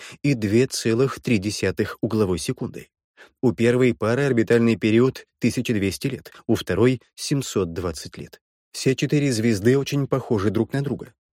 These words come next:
имеют блеск от пяти до шести видимых звёздных величин и спектральные классы А четыре, Ф один.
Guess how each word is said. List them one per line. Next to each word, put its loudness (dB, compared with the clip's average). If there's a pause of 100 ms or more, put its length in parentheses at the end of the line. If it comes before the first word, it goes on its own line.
имеют 0
блеск 0
от 0
пяти 0
до 2
шести -2
видимых 0
звёздных -2
величин -2 (260)
и 0
спектральные 0
классы 0 (280)
А -2
четыре, -2 (180)
Ф 0
один. -4